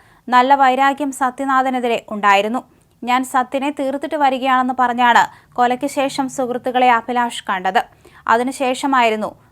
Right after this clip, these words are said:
പോലീസിന് കീഴടങ്ങിയതും. അഭിലാഷിനെ പഠിപ്പിച്ചതും വളർത്തിയതും സത്യനാഥനായിരുന്നു.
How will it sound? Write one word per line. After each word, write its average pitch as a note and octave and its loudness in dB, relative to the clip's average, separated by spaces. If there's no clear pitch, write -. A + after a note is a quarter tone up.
പോലീസിന് B3+ -2
കീഴടങ്ങിയതും. A#3+ -2
അഭിലാഷിനെ C4 0
പഠിപ്പിച്ചതും B3 -2
വളർത്തിയതും A3+ 0
സത്യനാഥനായിരുന്നു. A#3 -2